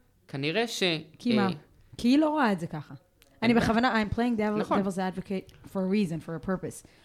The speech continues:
Speaker 2: אני באמת חושבת שהרבה מאיתנו כמנהלים פוגשים את האלה שמאוד אוהבים ללמד, ואת אלה ששונאים ללמד ומרגישים שזה בזבוז זמן שלהם. ונורא קשה לנו להמיר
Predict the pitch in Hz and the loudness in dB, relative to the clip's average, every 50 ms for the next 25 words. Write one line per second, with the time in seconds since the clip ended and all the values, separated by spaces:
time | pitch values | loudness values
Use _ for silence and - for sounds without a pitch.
0 | - _ _ _ - - 196 196 185 190 190 214 240 240 - - - - - 190 | -20 _ _ _ -12 -6 -4 0 0 2 2 2 0 0 -2 -8 -18 -14 -10 -8
1 | 185 - - - 208 196 175 202 233 - - - - - - _ _ _ - - | -8 -6 -2 -2 0 0 0 0 -4 -4 -8 -16 -20 -20 -20 _ _ _ -4 -2
2 | 202 190 190 214 220 233 220 - 208 202 190 - 202 190 185 180 180 175 175 185 | 0 2 4 4 4 4 4 4 2 2 4 4 4 4 4 4 2 2 4 4
3 | 196 226 220 - - - _ _ _ - - - 147 - - - 247 233 226 208 | 2 2 0 -4 -10 -20 _ _ _ -4 -4 -4 -2 -2 2 4 6 6 6 4
4 | 202 - - - - 208 196 190 180 - - 214 220 226 214 - 208 208 214 - | 2 -2 -8 -6 0 2 2 2 2 0 0 4 6 6 6 6 4 2 2 4
5 | - 247 240 214 220 202 185 165 185 180 170 165 160 160 165 175 208 262 320 - | 4 6 6 6 6 4 4 2 2 0 0 0 0 2 2 2 2 0 0 -2
6 | _ _ _ _ _ - 196 185 - 220 220 226 214 202 - - 202 202 202 196 | _ _ _ _ _ -4 -4 -2 0 0 0 0 0 -4 -4 -2 2 2 4 4
7 | 190 180 165 160 170 170 160 165 165 160 160 156 151 - - 175 - 165 160 151 | 4 2 2 0 0 -2 0 -2 -2 -2 -2 -4 -6 -4 -4 -4 -4 -4 -6 -6
8 | 143 151 139 147 156 139 139 156 147 139 - - - - - - - _ _ _ | -8 -8 -8 -8 -6 -6 -4 -4 -4 -4 -6 -8 -12 -14 -14 -18 -20 _ _ _
9 | _ - - _ _ _ _ _ _ _ _ _ _ _ _ _ _ _ _ _ | _ -20 -20 _ _ _ _ _ _ _ _ _ _ _ _ _ _ _ _ _
10 | _ _ _ - 156 151 143 147 160 190 185 175 - - 185 190 190 180 196 196 | _ _ _ -14 -14 -12 -8 -4 -2 -2 -2 -2 -2 0 2 2 4 4 2 2
11 | - 262 226 - 240 233 240 240 240 240 226 214 214 226 247 262 240 208 | 2 0 0 2 2 4 4 6 6 6 6 6 6 8 8 8 6 4